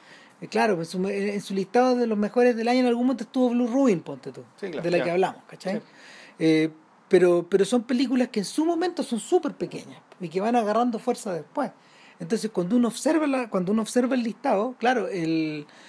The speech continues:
Speaker 1: el, en esta, él, él era Team Moonlight todo el rato.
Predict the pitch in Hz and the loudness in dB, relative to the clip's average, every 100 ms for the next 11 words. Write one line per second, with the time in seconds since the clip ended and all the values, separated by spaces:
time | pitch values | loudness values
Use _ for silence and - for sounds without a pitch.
0 | - - - 190 165 160 151 147 143 139 | -20 -20 -6 0 2 2 0 -4 -4 -6
1 | - _ _ _ _ _ _ _ _ _ | -12 _ _ _ _ _ _ _ _ _
2 | _ _ _ - 170 180 - 214 196 - | _ _ _ -4 0 0 0 2 2 -2
3 | 208 - 220 254 247 262 262 196 240 247 | -10 4 4 6 2 4 2 2 2 0
4 | 233 208 311 247 151 143 - 233 247 247 | 2 2 2 2 0 -6 -4 0 0 2
5 | 240 156 | 0 0